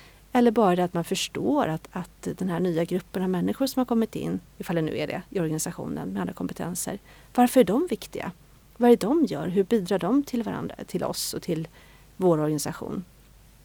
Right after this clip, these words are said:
Så det handlar väldigt mycket, tror jag, om att hitta mötespunkter, att man kan samarbeta ihop. Man har, en del företag har olika typer av job rotation programs där man cirkulerar mellan så att alla får lära sig lite om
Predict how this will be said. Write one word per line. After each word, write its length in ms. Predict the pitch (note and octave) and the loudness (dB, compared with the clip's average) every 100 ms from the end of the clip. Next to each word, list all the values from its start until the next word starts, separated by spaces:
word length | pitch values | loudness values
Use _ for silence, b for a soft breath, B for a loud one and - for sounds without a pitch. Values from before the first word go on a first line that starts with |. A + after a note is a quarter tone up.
| - - - | -20 -20 -10
Så 140 | - | 2
det 80 | A#3 | 6
handlar 280 | A#3+ B3 A#3 | 8 6 6
väldigt 220 | B3+ F#3+ | 2 0
mycket, 220 | F#3 F3+ | -4 -4
tror 120 | - | -4
jag, 60 | E3 | 0
om 40 | |
att 100 | F3 | 0
hitta 460 | - F3+ - C#3+ D3 b b b b b b - | -2 -8 -2 -2 -2 b b b b b b -2
mötespunkter, 1400 | A3+ D#4+ - - B3+ - - - C4 C#4 C#4 - C#4 C4+ | 2 2 0 0 0 0 -4 4 6 8 6 4 2 2
att 180 | C4+ | 2
man 80 | C4 | -2
kan 200 | B3+ C4 | 0 0
samarbeta 720 | - C4+ B3+ A#3 A#3 B3 B3 | 4 4 6 4 4 2 2
ihop. 300 | B3+ - B3+ - - | 0 2 -2 -2 -2
Man 220 | A3+ A#3 | 2 4
har, 100 | A#3 - | 2 0
en 140 | - A3 | 0 2
del 320 | A3+ B3 A#3+ | 2 2 0
företag 520 | - A#3+ A3+ A3 A3 | 2 2 4 0 0
har 260 | G#3+ G#3 G3+ B B B B | 2 2 0 B B B B
olika 240 | - G#3 G#3 | 0 0 0
typer 220 | G3+ F#3 | 0 2
av 60 | F#3 | 4
job 240 | F#3+ F#3 | 2 2
rotation 580 | F#3+ F#3 G3 F#3+ G3+ F#3+ | -2 0 2 2 2 0
programs 680 | G#3 F#3 G3 F#3+ G3+ - - | 0 0 0 0 0 -2 -4
där 100 | - | -2
man 260 | F#3+ F#3 F#3+ | 0 0 -2
cirkulerar 580 | - G#3 G3+ G3 F#3+ F3+ | 2 2 2 0 0 0
mellan 600 | G3+ F#3+ F3 F3+ A3 A3+ b b b b | 0 0 0 0 -2 -4 b b b b
så 120 | - | -6
att 80 | - | -2
alla 220 | A3 G3 | 0 0
får 120 | F#3 | 0
lära 200 | G#3 F#3 | 2 2
sig 140 | F3 F#3 | 2 0
lite 360 | G3+ - - G3 | -2 -4 -2 2
om 200 | A#3 | 2